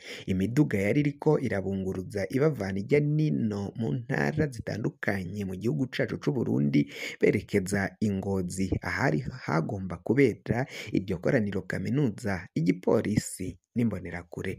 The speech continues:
ntibaciye bashima kurekura iyo miduga ngo itware abo banyagihugu. Abashingamateka bashigikiye Agathon Rwasa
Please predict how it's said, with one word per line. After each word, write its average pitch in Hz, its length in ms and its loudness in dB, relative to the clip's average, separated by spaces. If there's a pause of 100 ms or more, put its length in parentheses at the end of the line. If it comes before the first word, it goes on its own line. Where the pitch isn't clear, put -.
(240)
ntibaciye 95 760 0 (160)
bashima 95 640 0 (240)
kurekura 98 1160 -2
iyo 98 340 0
miduga 110 520 -2
ngo 98 240 0 (220)
itware 101 880 2
abo 95 200 -2
banyagihugu. 92 680 -4 (380)
Abashingamateka - 1600 0
bashigikiye 90 1040 -2
Agathon 98 520 0
Rwasa 117 580 -2